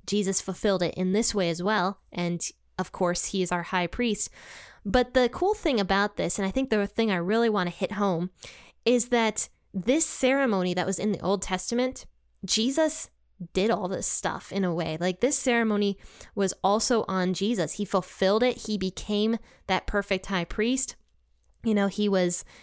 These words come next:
he was immersed in the water. He was anointed with the Holy Spirit. And of course, the clothing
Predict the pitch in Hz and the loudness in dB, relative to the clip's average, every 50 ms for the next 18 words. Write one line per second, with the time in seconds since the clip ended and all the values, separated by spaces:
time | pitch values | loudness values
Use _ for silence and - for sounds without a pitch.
0 | - - _ - 214 208 190 175 180 175 170 170 196 - - - 208 190 180 170 | -20 -20 _ -2 0 0 2 2 0 0 0 0 0 -2 0 0 0 0 0 0
1 | 165 165 165 165 175 202 226 240 - _ _ - - _ _ - - - 208 202 | 0 0 0 0 0 0 0 -2 -4 _ _ -20 -20 _ _ -12 -4 -2 0 2
2 | 208 202 185 185 - - 190 190 180 180 185 196 196 - 226 214 - - - _ | 2 2 2 0 0 -2 0 2 2 2 2 0 0 0 -2 -2 -4 -8 -18 _
3 | _ _ 185 190 185 - - - - - _ 190 196 180 - 196 196 185 175 - | _ _ -2 -2 -2 -4 -10 -14 -18 -20 _ -10 -10 -4 -2 0 0 0 0 -2
4 | - - 165 156 151 156 180 226 - - - - _ - - - - - - - | -2 -2 -4 -4 -4 -4 -6 -4 -6 -8 -8 -8 _ -20 -20 -20 -20 -20 -20 -8
5 | - 190 180 175 - - 202 190 180 175 - - - - _ _ _ _ 170 190 | -4 -2 -2 -2 -2 -2 0 0 0 0 0 -2 -4 -6 _ _ _ _ -2 -2
6 | 185 - - - 190 202 247 294 247 214 165 151 160 170 196 | -2 -2 -4 0 0 2 2 2 0 0 -4 -4 -6 -8 -10